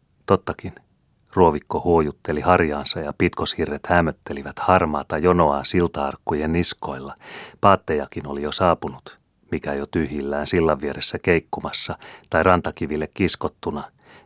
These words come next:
mikä parastikään väkeänsä purkamassa siltakäytävän palkkipuille, ja uusia kuhisi yhä tulossa lähempänä ja kauempana – mikä jo pestinuoran tynkää pitkospuiden rakoihin tai hirsiarkkujen nurkkiin pujotellen,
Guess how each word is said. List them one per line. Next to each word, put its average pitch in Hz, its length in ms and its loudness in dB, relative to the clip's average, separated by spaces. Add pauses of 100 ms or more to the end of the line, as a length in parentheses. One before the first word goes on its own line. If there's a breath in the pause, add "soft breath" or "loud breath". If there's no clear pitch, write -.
mikä 85 240 -2
parastikään 85 720 0
väkeänsä 87 600 -2
purkamassa 82 600 0
siltakäytävän 80 840 0
palkkipuille, 71 800 0 (580 loud breath)
ja 82 80 0
uusia 82 460 2
kuhisi 82 480 -2
yhä 82 300 0 (160)
tulossa 78 440 -2
lähempänä 78 500 -2
ja 71 140 -8
kauempana – 78 720 0 (540 loud breath)
mikä 82 260 -2
jo 73 140 -2
pestinuoran 76 680 -2
tynkää 80 380 -2
pitkospuiden 76 720 -6
rakoihin 76 640 -4
tai 76 180 -2
hirsiarkkujen 80 800 -2
nurkkiin 78 500 -2
pujotellen, 78 720 0